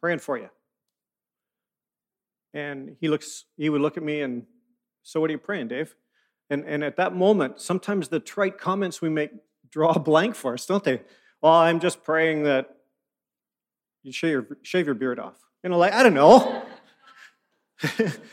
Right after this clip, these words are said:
Gavin has got an amazing beard. I love it. But I'm just saying, sometimes when we say to people, "I'm praying for you,"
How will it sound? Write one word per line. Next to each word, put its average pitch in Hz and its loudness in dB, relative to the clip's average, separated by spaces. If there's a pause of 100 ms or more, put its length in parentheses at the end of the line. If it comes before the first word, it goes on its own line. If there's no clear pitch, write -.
(1120)
Gavin 262 8
has 240 4
got 226 8
an 196 8
amazing 196 6
beard. 160 4
I 135 6
love 160 6
it. - -4
But 208 10
I'm 214 8
just 254 6
saying, 247 6 (260)
sometimes 285 4
when 247 6
we 233 4
say 240 6
to 226 0
people, 220 2
"I'm 208 6
praying 277 0
for 165 2
you," 190 2